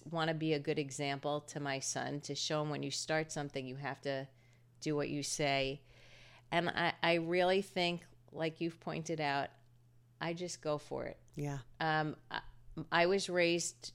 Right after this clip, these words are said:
Speaker 1: treating people just because someone was rich or this or that. I treat everyone the same,
Speaker 2: Mm-hmm.
Speaker 1: and that's how I expect to be treated.
Speaker 2: Yeah.
Speaker 1: Um, and I think when you have that attitude, you have expectations that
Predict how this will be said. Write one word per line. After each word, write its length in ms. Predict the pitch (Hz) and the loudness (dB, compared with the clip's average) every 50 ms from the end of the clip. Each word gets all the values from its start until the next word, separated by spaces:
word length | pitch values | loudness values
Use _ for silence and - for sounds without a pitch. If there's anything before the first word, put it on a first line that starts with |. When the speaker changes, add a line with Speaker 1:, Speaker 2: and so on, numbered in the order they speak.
| - - | -8 -6
Speaker 1:
treating 360 | - - 170 156 165 156 156 | -2 0 2 2 2 0 0
people 680 | - - 170 156 156 - 151 147 147 151 151 147 - - | -2 -2 -2 0 2 2 4 4 4 4 2 0 -2 -6
just 220 | - 170 165 - | -6 -6 -6 -6
because 320 | 185 175 - 190 180 170 - | -6 -4 -2 -2 -2 0 -2
someone 320 | - 175 170 170 165 156 | -2 -4 -4 -4 -2 -2
was 200 | 147 143 143 - | -4 -4 -6 -6
rich 380 | - 180 185 185 185 - - 156 | -4 -2 -2 -2 -2 -4 -4 -2
or 280 | 139 139 143 139 131 - | -2 -2 -2 -4 -4 -4
this 260 | - 165 160 160 - - | -4 -4 -2 -2 -4 -4
or 100 | - 143 | -4 -4
that. 220 | 143 151 147 147 - - | 0 2 2 2 2 2
I 80 | 156 | 0
treat 280 | 156 - - 185 170 160 | 0 0 -2 0 2 4
everyone 400 | 170 160 165 165 165 165 156 156 | 4 4 2 2 0 0 0 0
the 80 | 156 | -2
same, 560 | 156 - - 147 143 143 143 139 143 151 135 - - - | -4 -4 -2 -2 0 0 0 -2 -2 -4 -6 -8 -8 -6
Speaker 2:
Mm-hmm. 200 | 151 151 151 156 156 | -4 -4 -2 -2 -2
Speaker 1:
and 120 | 151 156 | 0 2
that's 200 | 160 160 160 - | 0 0 0 2
how 160 | 175 160 156 | 4 6 6
I 120 | 156 151 151 | 8 8 6
expect 460 | 156 156 - - - 170 160 160 - | 6 4 0 -2 -2 -2 -2 -2 -2
to 80 | - 165 | -4 -2
be 140 | 175 165 | -2 -2
treated. 540 | 165 - - 185 175 170 170 180 180 170 170 - - _ _ - | -2 -2 -4 -2 -2 0 2 0 0 0 -4 -10 -20 _ _ -12
Speaker 2:
Yeah. 140 | 147 139 135 131 - - - - - - - - - - - - | -10 -10 -10 -10 -12 -16 -20 -20 -20 -20 -20 -20 -20 -20 -8 -2
Speaker 1:
Um, 260 | - 165 160 160 160 - | 2 4 4 4 4 4
and 100 | - 170 | 4 2
I 80 | 170 160 | 2 2
think 260 | - - 208 208 - | 2 -2 -4 -2 0
when 120 | 214 208 202 | 0 2 2
you 120 | 196 185 | 2 2
have 260 | 180 185 175 175 165 | 4 4 4 4 6
that 200 | 170 170 165 - | 6 4 4 4
attitude, 760 | 147 160 165 170 175 165 - - - 151 139 139 143 139 - - - - - - - - - - - - - - - - - _ _ - - - _ _ _ - - - - - - - _ - - | 4 4 2 2 0 -2 -4 -4 -4 -2 -2 0 -2 -4 -6 -10 -18 -20 -20 -20 -20 -20 -20 -20 -20 -20 -20 -20 -20 -20 -20 _ _ -20 -20 -20 _ _ _ -20 -20 -20 -20 -20 -20 -20 _ -12 -6
you 180 | 160 160 170 | -4 -2 0
have 320 | 170 170 160 165 165 160 - - - - - - - | 2 4 4 4 4 2 -2 -12 -16 -16 -10 -8 -8
expectations 880 | 170 160 - - - 180 - - 240 269 302 - - 165 151 156 156 - | -8 -8 -6 -4 -4 -4 -2 -2 -2 -2 0 0 -2 -2 -2 -2 -2 0
that 260 | 160 156 151 - | 0 2 0 0